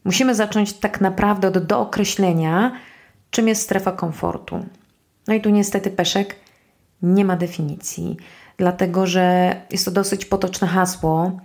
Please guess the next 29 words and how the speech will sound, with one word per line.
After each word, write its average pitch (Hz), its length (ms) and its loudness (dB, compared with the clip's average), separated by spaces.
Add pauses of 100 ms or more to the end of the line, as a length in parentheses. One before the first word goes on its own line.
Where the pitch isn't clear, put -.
(340)
i - 80 -6
trudno 214 400 4
doszukać 190 540 0
się - 140 0
jakiegokolwiek 185 1000 0
konkretnego, 180 840 0
naukowego 180 640 2
opisu. 160 520 -6 (800)
I - 40 -12
w - 60 -16
kontekście 220 440 -2
psychologii 190 840 0 (440)
w - 40 -6
s-, - 200 -8
o 180 80 2
strefie 233 340 0
komfortu 208 580 0
mówimy 190 380 2
jako 185 240 0
o 180 40 4
obszarze, 185 560 0
w 185 60 -10
którym 190 300 0
osoba 180 360 -2
czuje 180 380 -2
się 170 180 -4
pewnie, 196 720 0 (500)
kontroluje 190 600 0
sytuację, 190 960 0